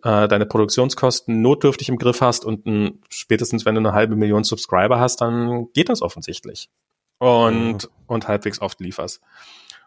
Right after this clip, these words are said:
Speaker 1: Und das ist natürlich schwer, auf diese Zahlen zu kommen, also es ist, ähm, alles andere als leicht, aber offensichtlich. Also und der Aufwand, den einige treiben, ist unfassbar. Das, das steht,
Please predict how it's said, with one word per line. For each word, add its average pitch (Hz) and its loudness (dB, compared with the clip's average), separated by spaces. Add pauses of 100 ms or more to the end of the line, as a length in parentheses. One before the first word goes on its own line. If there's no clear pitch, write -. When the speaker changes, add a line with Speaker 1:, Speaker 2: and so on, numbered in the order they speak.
(140)
Speaker 1:
Und 131 2
das 131 2
ist 123 -4
natürlich 113 2
schwer, 131 4
auf 127 0
diese 117 -4
Zahlen 113 -2
zu - -10
kommen, 180 0
also 113 0
es 98 -2
ist, 101 -8 (120)
ähm, 87 -4 (300)
alles 113 0
andere 101 -4
als 82 -6
leicht, 101 -2
aber 110 2
offensichtlich. 95 -8
Also 123 2
und 117 0 (640)
der 113 0 (140)
Aufwand, 120 2
den 107 0
einige 101 -4
treiben, - -12 (320)
ist - -6 (340)
unfassbar. - 0
Das, - -12
das 87 -8
steht, 110 -2